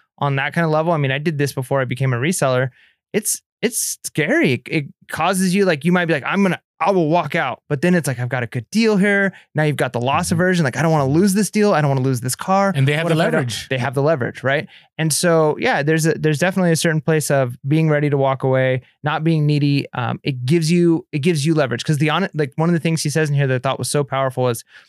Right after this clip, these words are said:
Speaker 1: "Who has the leverage in a negotiation?" Both parties.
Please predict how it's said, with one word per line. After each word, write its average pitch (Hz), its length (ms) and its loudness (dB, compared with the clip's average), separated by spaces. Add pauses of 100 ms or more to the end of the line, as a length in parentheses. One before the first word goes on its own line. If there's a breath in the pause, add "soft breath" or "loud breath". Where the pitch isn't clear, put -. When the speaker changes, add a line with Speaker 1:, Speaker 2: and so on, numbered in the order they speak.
(300 loud breath)
Speaker 1:
"Who 202 140 2
has 180 180 0
the 160 80 -4
leverage 147 400 0
in 135 360 0
a 135 140 -2
negotiation?" 127 720 -2 (340)
Both 127 380 -2
parties. - 460 -8